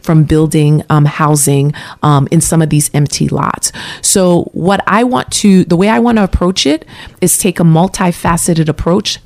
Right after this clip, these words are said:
to build housing in neighborhoods and communities.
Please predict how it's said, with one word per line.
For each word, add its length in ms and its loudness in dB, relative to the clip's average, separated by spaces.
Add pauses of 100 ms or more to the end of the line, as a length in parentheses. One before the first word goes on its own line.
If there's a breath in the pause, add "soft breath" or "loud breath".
to 80 0
build 260 0
housing 720 2 (200 loud breath)
in 240 4
neighborhoods 680 2 (260 loud breath)
and 140 -2
communities. 800 2